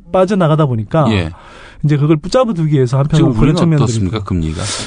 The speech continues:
Speaker 1: 우리는 아직까지는
Speaker 2: 예.
Speaker 1: 이제 기준금리가 그대로 사-, 살아있으니까
Speaker 2: 예.
Speaker 1: 금리 자체가 크게 오르진 않는데
Speaker 2: 예.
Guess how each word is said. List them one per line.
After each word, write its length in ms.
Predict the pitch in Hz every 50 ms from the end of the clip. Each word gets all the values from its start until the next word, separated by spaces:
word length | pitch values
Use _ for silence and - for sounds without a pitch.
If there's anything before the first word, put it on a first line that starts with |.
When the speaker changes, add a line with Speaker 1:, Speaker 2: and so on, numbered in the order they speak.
| - -
Speaker 1:
우리는 400 | 139 143 156 226 262 277 - 214
아직까지는 1000 | 190 190 226 302 339 311 247 - 214 208 190 196 185 151 131 123 127 139 135 -
Speaker 2:
예. 220 | 95 87 82 78 78 - - - - - - - - -
Speaker 1:
이제 100 | 151 165
기준금리가 720 | - 156 151 151 175 170 196 214 220 214 202 180 185 180
그대로 500 | 156 156 147 151 180 185 175 165 151 147 156
사-, 120 | 156 - 180
살아있으니까 800 | - - 233 233 220 147 - - 196 208 180 - 120 113 107 104 107
Speaker 2:
예. 240 | 98 90 80 80 - -
Speaker 1:
금리 300 | - 170 185 202 202 175
자체가 540 | 139 160 160 160 - 208 180 160 160 156 135
크게 260 | - - - 196 214
오르진 360 | 180 139 135 165 175 220 196
않는데 560 | 139 113 117 117 120 170 170 147 123 110 101 98
Speaker 2:
예. 140 | 92 87